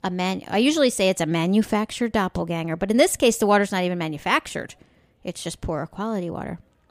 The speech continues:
Now, we all need to drink. We're human. We all need, you know, those are the things we need, right? Air, food,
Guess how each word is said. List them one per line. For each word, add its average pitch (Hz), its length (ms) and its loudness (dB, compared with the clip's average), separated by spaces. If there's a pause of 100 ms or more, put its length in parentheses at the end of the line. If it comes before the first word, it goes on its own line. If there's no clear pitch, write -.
(760)
Now, 240 140 10
we 262 100 10
all 311 140 8
need 302 200 4
to - 80 -2
drink. 165 360 0
We're 180 100 0
human. 214 540 2
We 190 100 0
all 196 140 4
need, 196 320 0
you 180 80 -4
know, 180 160 2
those 190 180 4
are 208 60 0
the - 20 0
things 208 220 -4
we 208 80 -2
need, 165 220 -4
right? 170 280 -4
Air, 175 360 -4
food, 180 420 -2